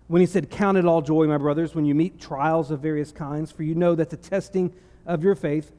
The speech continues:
produces steadfastness, and let steadfastness have its full effect, that you may be perfect and complete, lacking in nothing." So tests are beneficial. They can prove the authenticity of our faith, and they can contribute to the maturation of our faith.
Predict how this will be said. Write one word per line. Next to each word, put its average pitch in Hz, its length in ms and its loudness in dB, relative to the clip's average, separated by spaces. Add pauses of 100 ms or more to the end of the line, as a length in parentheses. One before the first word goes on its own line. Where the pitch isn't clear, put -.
produces 185 400 -2
steadfastness, 160 680 -6
and 175 120 -6
let 262 140 0
steadfastness 190 760 -6
have 180 160 -4
its - 100 -16
full 196 220 -4
effect, 123 400 -12 (460)
that 147 160 -12
you 175 80 0
may 175 120 4
be 165 100 2
perfect 175 420 -2
and 170 100 -4
complete, 151 320 -4
lacking 143 340 -10
in 123 120 -6
nothing." - 260 -14 (760)
So 240 140 -2
tests - 580 2
are 254 260 6
beneficial. 202 720 2 (1800)
They 214 140 6
can 233 140 6
prove 294 360 6
the 294 120 6
authenticity 262 580 4
of 262 80 4
our 247 120 4
faith, 262 380 0
and 226 160 2
they 233 60 6
can 190 160 -2
contribute 220 440 0
to 208 80 -4
the 196 80 2
maturation 208 600 2
of 160 80 0
our 151 100 -2
faith. 147 240 -6